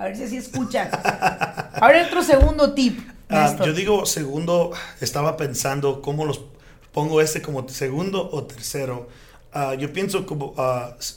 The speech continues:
Speaker 2: como segundo es, ah, colaborar con personas que los pueden ayudar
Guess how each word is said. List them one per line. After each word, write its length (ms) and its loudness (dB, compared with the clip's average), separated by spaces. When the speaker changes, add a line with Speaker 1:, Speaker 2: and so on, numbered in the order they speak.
Speaker 2:
como 220 -4
segundo 440 -2
es, 340 -2
ah, 500 0
colaborar 800 0
con 180 -4
personas 720 -6
que 200 -8
los 120 -8
pueden 320 -4
ayudar 440 -8